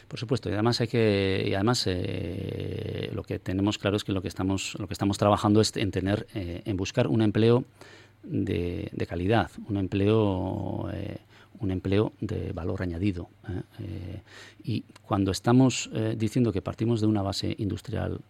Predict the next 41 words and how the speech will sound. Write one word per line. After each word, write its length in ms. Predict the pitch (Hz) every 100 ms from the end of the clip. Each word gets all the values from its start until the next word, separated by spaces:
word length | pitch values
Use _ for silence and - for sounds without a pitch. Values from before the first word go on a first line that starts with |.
| - -
eh, 300 | 92 98 - - -
importante, 540 | 95 85 120 120 98
una 140 | 104 95
base 220 | 92 -
industrial 580 | 90 95 95 87 - 87
fuerte, 340 | - 120 101
sólida 340 | - 110 101 92
aquí, 260 | - 107 - _ _ _ _ _ - - - _
y 120 | 117
esto 200 | 101 -
nos 180 | 101 98
permite, 500 | - 90 110 120 90 - -
eh, 120 | 98
gracias 320 | 101 101 104
también 200 | - 92
a 20 | 92
las 100 | -
instituciones, 460 | - - 123 139
gracias 280 | 92 92 95
a 40 |
la 60 | 98
fiscalidad 480 | - - 90 95 92
propia 240 | 107 101
que 100 | -
tenemos, 480 | - 101 151 143 - - - - - -
digo 120 | 113
instituciones 380 | - 110 123 120
por 140 | 107
la 60 | 101
agilidad 460 | - 113 98 123
que 100 | 107
tenemos 360 | - 120 120 -
y 40 |
la 100 | 92
capacidad 440 | - 92 90 98 127
que 80 |
tienen 160 | 101 98
las 120 | 92
instituciones 600 | - - 101 - 147 110
de 60 | 95
adaptarse 500 | 90 - 110 -